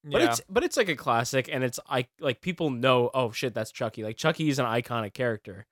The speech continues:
Speaker 2: Yeah, dude.
Speaker 1: This, they're apparently not even calling it Chucky in this movie. They're calling it Buddy.
Speaker 2: That's what the doll is in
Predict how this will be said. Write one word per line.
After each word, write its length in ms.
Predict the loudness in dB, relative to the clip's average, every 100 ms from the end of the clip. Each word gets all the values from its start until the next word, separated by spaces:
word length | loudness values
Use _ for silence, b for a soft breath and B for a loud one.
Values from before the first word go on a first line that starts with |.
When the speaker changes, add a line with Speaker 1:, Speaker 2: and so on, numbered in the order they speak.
| -14
Speaker 2:
Yeah, 200 | -4 -2
dude. 260 | -2 -4 -6 -2
Speaker 1:
This, 160 | -2
they're 160 | 2 0
apparently 300 | 2 2 4
not 140 | 4
even 180 | 4 0
calling 280 | -2 0 0
it 80 | -4 _
Chucky 380 | -2 0 0 -4
in 100 | -4
this 180 | -6 -8
movie. 140 | -6
They're 80 | -6
calling 180 | -4 -4
it 180 | -4 0
Buddy. 380 | 0 0 -4 -12
Speaker 2:
That's 380 | -2 -2 0 -2
what 160 | -4
the 80 | -4
doll 440 | -4 2 4 2 0
is 680 | -2 -4 -8 -8 -8 -8 -12 -12
in 640 | -8 -6 -6 -10 -12 -12